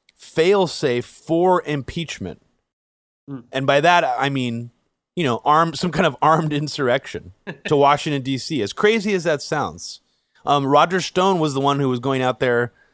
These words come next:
Speaker 1: saying, and this is actually in the movie Fahrenheit eleven nine by Michael Moore, he said that there will be a spasm of violence in this country if they try to impeach Trump. Now, I believe that to some extent. I go, I waver in that belief,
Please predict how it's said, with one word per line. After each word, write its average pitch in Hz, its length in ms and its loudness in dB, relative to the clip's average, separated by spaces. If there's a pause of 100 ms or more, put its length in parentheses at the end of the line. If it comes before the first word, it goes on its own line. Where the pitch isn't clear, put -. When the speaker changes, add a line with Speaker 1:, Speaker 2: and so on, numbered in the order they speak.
Speaker 1:
saying, 139 300 0
and 131 120 -2
this 151 120 -4
is 147 100 -2
actually 139 340 0
in 139 220 -4
the 147 80 -2
movie 131 260 0
Fahrenheit 135 500 -2
eleven 120 380 -4
nine 120 280 -4
by 107 100 -6
Michael 113 300 -6
Moore, 131 380 -4 (440)
he 190 140 0
said 165 220 0
that 147 120 -2
there 151 140 4
will 147 100 4
be 147 140 -2
a 127 80 0
spasm 165 640 0
of 131 140 -4
violence 127 500 -2
in 113 80 -6
this 107 140 -6
country 113 480 -6
if 123 140 -2
they 123 120 -2
try 127 240 -2
to 120 100 -4
impeach 110 400 -10
Trump. - 320 -6 (720)
Now, 143 360 2 (540)
I 190 380 4 (520)
believe 151 420 0
that 254 200 0
to - 80 -8
some 220 160 -2
extent. 226 400 -2 (160)
I 151 120 4
go, 185 340 0 (320)
I 143 100 2
waver 147 760 0
in 175 160 -2
that 190 180 0
belief, 196 380 -2